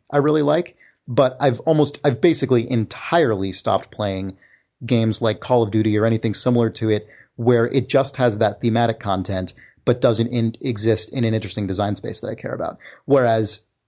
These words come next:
ten years ago, before I was working in the games industry, yeah, I, I, I played games like that all the time just because I thought that they, they were fun and whatever, uh, which is totally fine. Like, that's fine. But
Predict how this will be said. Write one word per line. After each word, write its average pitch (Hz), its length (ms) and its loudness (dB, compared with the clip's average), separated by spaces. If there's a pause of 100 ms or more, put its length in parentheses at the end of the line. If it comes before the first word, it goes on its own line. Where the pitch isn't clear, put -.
(320)
ten 139 180 0
years 151 180 2
ago, 107 200 4
before 113 340 2
I 104 60 4
was 101 240 -4 (120)
working 117 340 0
in 104 60 -4
the 101 60 -4
games 127 280 0
industry, 95 560 -4 (580)
yeah, - 200 4
I, 127 240 0
I, - 20 0 (200)
I 135 60 2
played 127 260 0
games 110 180 -2
like 107 80 0
that 107 120 2
all 101 80 2
the 98 80 -4
time 139 360 2
just 113 160 -2
because 110 220 0
I 101 60 0
thought 98 180 0
that 120 140 -6
they, 117 100 2
they 107 160 -2
were 92 80 -2
fun 113 280 -2
and 104 100 -6
whatever, 117 360 0 (340)
uh, 131 120 0
which 147 140 2
is 147 80 0
totally 156 220 4
fine. 95 320 0
Like, 104 280 -4
that's 113 200 0
fine. 98 460 -2
But 117 400 0